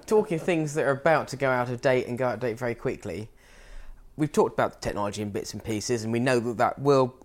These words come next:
probably feel old at some point, but V W,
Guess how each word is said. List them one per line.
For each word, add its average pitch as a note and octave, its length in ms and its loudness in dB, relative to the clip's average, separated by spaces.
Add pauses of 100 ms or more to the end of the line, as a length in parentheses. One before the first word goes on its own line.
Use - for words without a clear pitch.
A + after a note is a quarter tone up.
probably C3 340 2
feel A#2 240 4
old A2+ 180 6
at F#2 80 -2
some G#2+ 200 0
point, - 260 0 (200)
but G#2+ 320 6 (1080)
V A3+ 240 0
W, C3 460 0